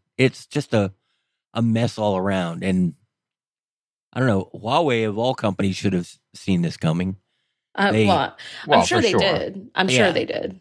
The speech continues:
Speaker 1: They,
Speaker 2: Yeah.
Speaker 1: they, they can say what they like, and I'm sure that they are a privately owned company, but it's also China. The, the Chinese state has the last word in everything.
Speaker 2: Yeah, of course.
Speaker 1: So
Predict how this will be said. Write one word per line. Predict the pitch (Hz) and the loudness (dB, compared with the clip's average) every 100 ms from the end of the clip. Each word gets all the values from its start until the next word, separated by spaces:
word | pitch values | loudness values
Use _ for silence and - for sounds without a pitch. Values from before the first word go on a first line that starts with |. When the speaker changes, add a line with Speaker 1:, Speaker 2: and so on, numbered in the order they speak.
| _ - | _ -2
Speaker 1:
They, | |
Speaker 2:
Yeah. | 165 - | 0 0
Speaker 1:
they, | 180 190 - | 0 -2 0
they | 185 | -4
can | 185 185 | 0 -2
say | 156 - 175 196 | -2 -2 -2 0
what | 196 - | -2 0
they | 147 | 0
like, | 117 110 143 - - _ _ _ _ _ _ | 0 0 -2 -6 -14 _ _ _ _ _ _
and | 135 131 | -2 -2
I'm | 123 135 120 | 0 -2 -2
sure | - 147 135 | -2 0 0
that | 123 | 0
they | 123 120 | -2 0
are | 120 127 | 2 0
a | 117 | -2
privately | - 110 120 117 117 113 | -2 -2 0 -2 -4 -2
owned | 104 117 110 | 0 0 0
company, | 110 110 131 143 | -2 -2 0 -2
but | 135 110 110 - _ _ _ _ _ | -2 -2 -4 -6 _ _ _ _ _
it's | 120 120 | -4 2
also | 135 170 - 113 110 - | 2 2 0 0 -2 -6
China. | - 156 165 104 87 | -6 -2 0 0 -4
The, | 78 92 92 | -4 -2 0
the | 95 95 | 0 -2
Chinese | - - 90 95 101 - | -4 -4 -2 0 -2 -4
state | - 131 104 - | 0 2 2 -2
has | 92 95 - | -2 -2 -2
the | 98 | -4
last | 95 95 - | -2 -2 -4
word | 107 98 92 | -4 -4 -4
in | 90 | -2
everything. | 107 107 92 85 - _ _ _ | -2 0 -4 -6 -12 _ _ _
Speaker 2:
Yeah, | 190 175 - | -4 -2 -4
of | 185 - | -8 -8
course. | - 165 160 - | -4 -4 -4 -12
Speaker 1:
So | - - 107 98 90 | -14 -6 -2 0 0